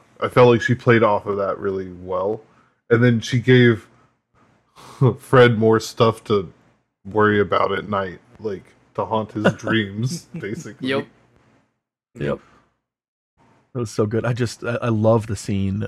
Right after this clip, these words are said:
Speaker 4: where her, uh, Connie and, and Arjun are, like, having this kind of debate about ghosts and, "Do you believe in ghosts?" and, like, all that stuff.
Speaker 1: <laughs> Oh,
Speaker 4: And
Speaker 1: yeah.
Speaker 4: Eugene just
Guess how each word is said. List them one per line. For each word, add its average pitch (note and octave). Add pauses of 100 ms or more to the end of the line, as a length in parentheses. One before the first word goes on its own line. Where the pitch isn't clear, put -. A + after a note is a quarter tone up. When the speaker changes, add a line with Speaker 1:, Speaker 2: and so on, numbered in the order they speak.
(140)
Speaker 4:
where G#2 (580)
her, C3
uh, G#2+
Connie B2
and, G#2+
and A2
Arjun G#2+
are, G#2
like, G#2
having A2+
this - (720)
kind B2+
of A#2+
debate A2+
about G#2
ghosts -
and, G2
"Do G2+
you G#2
believe C#3
in D#3
ghosts?" D#3+
and, A2
like, G2+
all G#2+
that A2
stuff. -
Speaker 1:
<laughs> -
Oh, F3
Speaker 4:
And -
Speaker 1:
yeah. F3 (180)
Speaker 4:
Eugene B2
just A#2